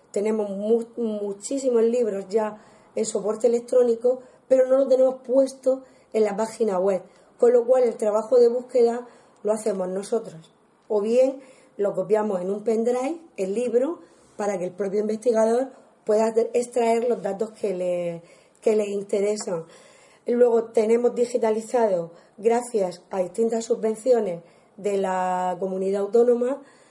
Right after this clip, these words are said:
los fondos desde mil seiscientos hasta el siglo diecinueve, con lo cual ya no hace falta acceder al papel, solamente en casos muy extremos,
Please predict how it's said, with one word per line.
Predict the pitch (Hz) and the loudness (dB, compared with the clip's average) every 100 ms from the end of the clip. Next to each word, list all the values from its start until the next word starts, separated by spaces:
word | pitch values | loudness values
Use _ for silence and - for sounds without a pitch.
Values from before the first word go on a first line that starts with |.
| _ _ _ | _ _ _
los | 226 226 | -2 -2
fondos | - 254 247 196 | 4 4 4 -4
desde | 190 180 | -6 -4
mil | 208 233 | -2 -2
seiscientos | 254 247 - 262 262 285 311 - _ | -2 -4 2 2 2 -2 -6 -8 _
hasta | 240 233 | -10 -6
el | 202 | -4
siglo | - 220 220 | -2 0 2
diecinueve, | 220 - 185 170 165 214 - _ _ _ _ _ | 0 -2 -4 -2 -2 -4 -10 _ _ _ _ _
con | 240 240 | 2 4
lo | 240 | 4
cual | 262 262 277 - - - | 2 2 0 -6 -20 -4
ya | 196 208 | -2 -2
no | - | -6
hace | - 226 | -8 -8
falta | - 247 240 - 262 302 - _ _ - | -4 0 0 -2 -8 -10 -12 _ _ -10
acceder | 262 - 233 208 220 | -8 -2 -2 0 2
al | 220 226 | 2 0
papel, | 233 220 254 320 - - _ _ _ _ | -4 2 2 2 -6 -20 _ _ _ _
solamente | - 214 214 - - 226 | -2 -2 -4 -4 0 0
en | 208 | 0
casos | 220 226 240 202 | -4 -2 -2 0
muy | 202 | -2
extremos, | 220 - 240 226 247 | -2 -2 0 0 -4